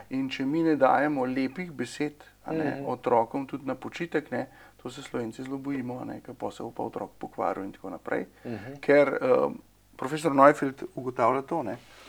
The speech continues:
Speaker 1: da prava kreativnost pa ustvarjalnost,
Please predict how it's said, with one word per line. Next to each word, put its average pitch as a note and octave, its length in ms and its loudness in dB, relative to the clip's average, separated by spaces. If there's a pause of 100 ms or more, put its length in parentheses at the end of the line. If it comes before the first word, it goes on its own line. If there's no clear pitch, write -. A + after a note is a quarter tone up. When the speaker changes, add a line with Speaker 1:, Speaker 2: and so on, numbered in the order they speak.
(360)
Speaker 1:
da C3 140 0
prava D3+ 540 8 (260)
kreativnost B2+ 640 -4
pa - 80 -10
ustvarjalnost, B2 800 -8